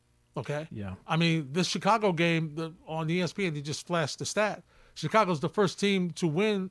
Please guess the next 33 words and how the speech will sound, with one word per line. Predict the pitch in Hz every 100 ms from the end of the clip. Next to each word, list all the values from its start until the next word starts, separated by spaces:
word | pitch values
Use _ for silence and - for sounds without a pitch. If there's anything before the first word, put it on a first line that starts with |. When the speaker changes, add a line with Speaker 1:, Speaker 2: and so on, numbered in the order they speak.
| -
Speaker 1:
a | 139
game | 196 220
without | 156 175 160
scoring | 196 175
a |
touchdown | 156 220 - 160 151 180
in | 156
the | 160
N | 180
F | -
L | 262
this | 180 -
season. | 95 - _ _ _ _ _ _ _ _ _ _ _
First | - 233 -
team. | 247 -
Speaker 2:
Jets | - 185 -
Speaker 1:
No | 165
Speaker 2:
have |
been | 160
Speaker 1:
touchdown. | 185 214 202 147
Speaker 2:
trying. | 92 101 - - - 175
<laughs> |
Speaker 1:
Yeah. | 156 240 214 - - - - - - -
They've | 147
been | 233
trying. | 196 233 247 156 147 - - - - - -
And | 196 165
so, | 233 208 190 180 - _ _ _ _ _ _ _ _ -
do | 175
you, | 180 262 214 - _ _ _ 190
with | 160 180
what's | 180 214 -
happened | 175 208 240 269 262